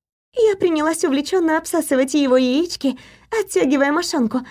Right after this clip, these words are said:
а затем спустилась языком к анусу и начала трахать своего любимого кончиком прямо в анальную дырочку. Я замечаю,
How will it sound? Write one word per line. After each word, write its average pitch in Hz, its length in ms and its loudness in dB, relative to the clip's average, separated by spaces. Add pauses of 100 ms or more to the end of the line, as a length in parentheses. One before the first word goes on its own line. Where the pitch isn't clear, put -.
(260)
а 440 140 2
затем 349 300 0
спустилась 311 640 0
языком 302 580 2
к 240 80 -10
анусу 294 480 -2 (480)
и 480 60 6
начала 415 380 2
трахать 330 380 0
своего 302 300 0
любимого 269 540 2
кончиком 311 640 0 (440)
прямо 403 420 2
в 453 40 -4
анальную 247 480 2
дырочку. 214 460 0 (1080)
Я 415 200 2
замечаю, 294 560 0